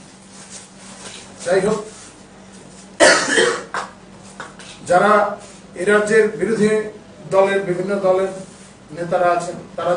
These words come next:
জানেন তাদের অবস্থানটা কি, তারা কোথায় দাঁড়িয়ে আছে। ফলে এই বন্ধের রাজনীতির দিকে তারা যাচ্ছে। যে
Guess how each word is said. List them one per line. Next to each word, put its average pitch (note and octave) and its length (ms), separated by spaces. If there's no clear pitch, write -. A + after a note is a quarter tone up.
জানেন F3 280
তাদের F3 260
অবস্থানটা F3+ 600
কি, D3+ 120
তারা E3+ 340
কোথায় F3+ 340
দাঁড়িয়ে E3 360
আছে। - 180
ফলে E3 240
এই F3 80
বন্ধের G#3 400
রাজনীতির F#3+ 520
দিকে F3+ 240
তারা F3 240
যাচ্ছে। D3+ 260
যে G#3+ 80